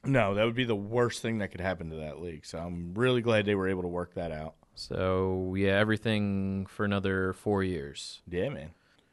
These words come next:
Speaker 2: Yeah, that was, I think the players, too, were probably like,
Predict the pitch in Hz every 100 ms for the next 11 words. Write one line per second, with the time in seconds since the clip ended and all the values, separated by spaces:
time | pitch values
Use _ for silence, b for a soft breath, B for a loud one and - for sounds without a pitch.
0 | _ 107 95 82 95 120 117 110 110 117
1 | 151 147 107 131 127 107 - - 123 110
2 | 98 - 101 95 98 95 92 92 87